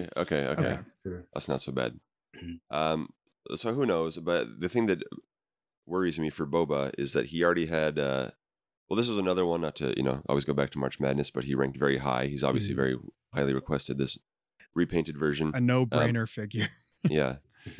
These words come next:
Speaker 2: I mean, 'cause in The
Speaker 1: <laughs>
Speaker 2: Mandalorian season two alone, he had three,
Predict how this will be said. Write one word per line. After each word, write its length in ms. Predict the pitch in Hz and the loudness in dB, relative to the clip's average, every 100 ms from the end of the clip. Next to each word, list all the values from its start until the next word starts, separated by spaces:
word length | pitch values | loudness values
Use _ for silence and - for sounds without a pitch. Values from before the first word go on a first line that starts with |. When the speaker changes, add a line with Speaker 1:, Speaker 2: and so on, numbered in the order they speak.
| 101 - | -4 0
Speaker 2:
I 40 | |
mean, 100 | 104 | 2
'cause 100 | 107 | 2
in 120 | 101 107 | 2 2
The 60 | |
Speaker 1:
<laughs> 80 | 101 | 2
Speaker 2:
Mandalorian 500 | 101 98 92 92 82 | 2 2 2 2 0
season 360 | - 95 87 80 | -2 0 2 0
two 400 | - 98 87 80 | 0 2 2 2
alone, 420 | 71 78 90 82 76 | 0 2 4 2 0
he 140 | 78 | -2
had 220 | 78 71 | 0 -2
three, 580 | - 87 82 78 76 76 | 0 2 4 4 0 -4